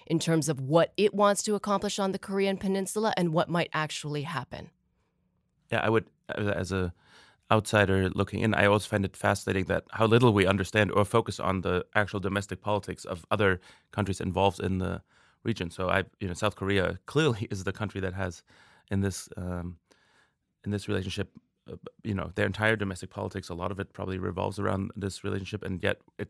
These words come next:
Speaker 2: doesn't factor in often in the debates here about the, you know, how the U S and North Korea and maybe China engage in this. But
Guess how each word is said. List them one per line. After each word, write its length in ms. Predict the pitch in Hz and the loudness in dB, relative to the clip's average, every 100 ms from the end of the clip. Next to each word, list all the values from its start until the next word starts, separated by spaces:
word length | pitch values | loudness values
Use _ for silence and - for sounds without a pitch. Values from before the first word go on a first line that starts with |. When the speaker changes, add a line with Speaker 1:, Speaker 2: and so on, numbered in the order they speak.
| _ | _
Speaker 2:
doesn't 280 | 104 98 90 | -2 -2 -2
factor 320 | - 101 101 | -2 -2 -2
in 200 | - 98 | -4 -2
often 320 | 95 92 98 | -2 -2 -2
in 100 | 92 | -2
the 80 | 92 | 0
debates 320 | 87 95 90 | 0 -2 -2
here 220 | - 101 | -4 -4
about 260 | 92 92 - _ _ _ _ _ _ - | -2 -4 -6 _ _ _ _ _ _ -4
the, 320 | 95 90 90 - | -2 0 -2 -4
you 120 | 98 | -4
know, 80 | 87 | -4
how 140 | 92 | -4
the 100 | 87 | -4
U 120 | 87 | -4
S 200 | 92 - | -4 -6
and 240 | - 90 87 | -6 -4 -4
North 180 | 87 | -6
Korea 220 | - 87 90 | -4 -4 0
and 180 | 95 92 | -2 0
maybe 180 | 98 87 | -2 -4
China 400 | - 92 90 87 _ _ _ _ - | -6 -6 -6 -8 _ _ _ _ -10
engage 280 | 90 95 95 | -4 -4 -2
in 160 | 85 | -4
this. 160 | 82 - | -6 -10
But 220 | - | -12